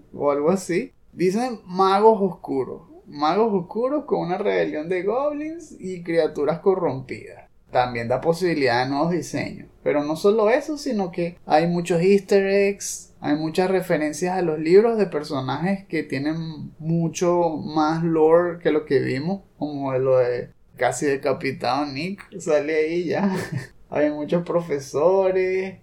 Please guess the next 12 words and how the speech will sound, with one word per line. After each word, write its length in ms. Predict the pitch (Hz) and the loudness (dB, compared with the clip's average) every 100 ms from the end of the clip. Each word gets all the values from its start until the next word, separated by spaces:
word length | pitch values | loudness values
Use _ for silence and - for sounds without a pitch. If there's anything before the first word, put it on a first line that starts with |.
| - | -6
hay 240 | 139 147 | -2 -2
personajes 800 | 143 160 156 160 147 135 156 160 | 0 -2 0 -2 0 -2 -4 -6
nuevos 480 | 160 160 165 190 202 | -4 -2 0 2 0
que 140 | - 156 | 0 0
vas 200 | 143 147 | 0 -2
conociendo 760 | 180 185 175 170 156 151 196 | -4 -2 -4 -4 -2 -2 -2
en 140 | 180 165 | -4 -2
cada 200 | 143 139 | 0 0
una 240 | 151 175 | 0 -4
de 60 | 180 | -4
las 160 | 156 | -8
casas. 560 | - - 247 220 - 233 | -8 -4 -2 -2 -8 -10